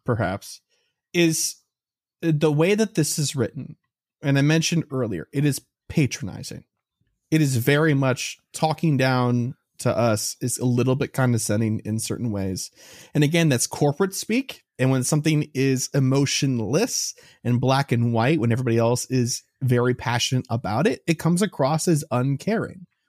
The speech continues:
which is, again, corporate speak. But to, to throw in, in the middle there,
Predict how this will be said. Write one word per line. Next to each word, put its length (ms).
which 180
is, 280
again, 280
corporate 360
speak. 300
But 220
to, 120
to 160
throw 360
in, 80
in 120
the 80
middle 300
there, 360